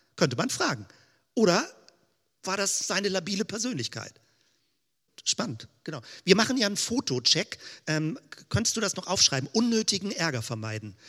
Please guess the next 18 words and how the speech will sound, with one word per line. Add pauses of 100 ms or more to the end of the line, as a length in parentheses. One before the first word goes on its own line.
(160)
Dann
können
wir
das
noch
dazu
nehmen
in
die
Dokumentation,
bitte. (2000)
Kann
man
das
auch
als
Kriterien
nehmen,